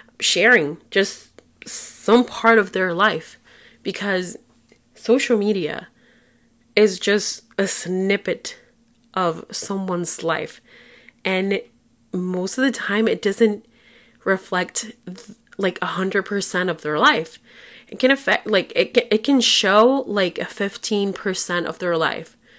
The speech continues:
You see them so happy, you see them that they glide with perfection, but it's just a thirty-second video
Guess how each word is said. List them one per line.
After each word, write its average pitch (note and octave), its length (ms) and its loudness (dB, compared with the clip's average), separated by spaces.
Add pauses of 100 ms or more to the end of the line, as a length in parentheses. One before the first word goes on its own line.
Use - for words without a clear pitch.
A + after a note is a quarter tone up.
(280)
You G3 160 -2
see A3+ 240 2
them A3 220 4
so F3+ 240 0
happy, G3+ 640 0 (320)
you G3+ 160 0
see A3 240 2
them G#3+ 300 2
that F3 280 0 (600)
they G#3 280 2
glide F#3 580 2
with G#3 180 -2
perfection, F#3+ 760 -4 (640)
but G3+ 120 0
it's G3+ 200 -2
just - 520 -4 (800)
a F#3+ 80 2
thirty-second G3 720 0
video F3+ 460 0